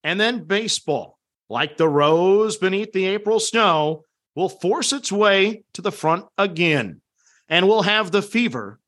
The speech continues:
once more, as baseball, oh baseball, shall return to the forefront of our hearts." And so it is done for twenty twenty-two.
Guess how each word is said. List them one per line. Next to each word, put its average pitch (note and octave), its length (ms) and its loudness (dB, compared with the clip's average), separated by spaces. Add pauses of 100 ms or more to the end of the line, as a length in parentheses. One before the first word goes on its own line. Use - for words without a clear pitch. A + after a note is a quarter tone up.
once C3+ 400 -4
more, D3 440 -2 (340)
as F3 300 2
baseball, A#3+ 1120 0
oh B3 360 -2
baseball, C#3+ 840 0 (240)
shall D#3+ 240 0
return D#3 720 0 (280)
to D3+ 80 -10
the D3+ 100 -6
forefront G2 440 -8
of C3 80 0
our D3+ 140 4
hearts." - 600 -2 (420)
And D#3+ 200 0
so A3+ 320 2
it C#4 60 0
is C#4+ 160 -2
done A3+ 480 0 (120)
for G#3 140 -2
twenty G#3 360 -2
twenty-two. G#3 760 0